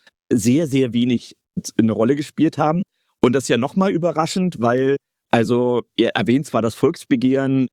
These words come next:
Mieten und in eurem Podcast kommen aber die unterschiedlichsten Leute, auch aus der Berliner Stadtgesellschaft, zu Wort. Also ihr habt zwei Sendungen schon zum Volksbegehren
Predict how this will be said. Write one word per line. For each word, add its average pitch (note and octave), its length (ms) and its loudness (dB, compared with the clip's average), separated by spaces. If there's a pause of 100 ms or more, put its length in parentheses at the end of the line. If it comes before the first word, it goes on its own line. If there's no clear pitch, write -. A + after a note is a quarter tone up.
(140)
Mieten F3+ 380 0
und C3 180 -2 (260)
in A#2 140 4
eurem B2 300 0
Podcast - 600 -4
kommen G3+ 260 0
aber B2+ 180 0
die B2 100 0
unterschiedlichsten D#3+ 800 -2
Leute, C3+ 480 -2 (480)
auch C#3+ 220 0
aus E3 100 -2
der C3 120 2
Berliner B2+ 340 0
Stadtgesellschaft, D3+ 960 -2 (180)
zu A2+ 240 0
Wort. A2+ 300 -2
Also A2 180 0
ihr A2 140 0
habt - 240 -6 (500)
zwei C3 400 0
Sendungen D#3 480 -2
schon C3+ 240 -2
zum C3 200 -2
Volksbegehren F3 1000 0